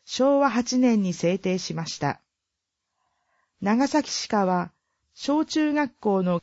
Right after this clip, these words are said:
学校行事などで歌われているため、ほとんどの小中学生が口ずさむことができる歌であり、成人式の時には毎年、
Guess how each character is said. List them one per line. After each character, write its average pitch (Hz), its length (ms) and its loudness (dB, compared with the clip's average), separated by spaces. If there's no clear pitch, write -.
学 220 280 -2
校 277 240 4
行 269 240 4
事 214 140 -2
な 196 120 2
ど 170 140 0
で 156 80 2
歌 151 260 0
わ 180 120 2
れ 175 100 0
て 170 140 -2
い 165 80 -2
る 156 100 -4
た 156 160 -4
め、 139 220 -6
ほ 233 140 -6
と 311 180 -2
ん 311 80 -4
ど 269 120 2
の 185 120 0
小 220 240 2
中 254 240 0
学 247 200 0
生 180 280 -2
が 165 260 -4
口 - 260 -6
ず 233 120 -2
さ 254 140 2
む 190 160 0
こ 180 140 -6
と 185 120 -2
が 160 120 -4
で 160 120 -4
き - 140 -8
る 156 120 -2
歌 190 240 -2
で 165 180 0
あ 135 80 0
り、 139 220 -8
成 302 300 2
人 302 240 -2
式 - 260 -4
の 196 120 0
時 190 280 -4
に 190 180 2
は 165 260 -2
毎 196 280 0
年、 180 500 -6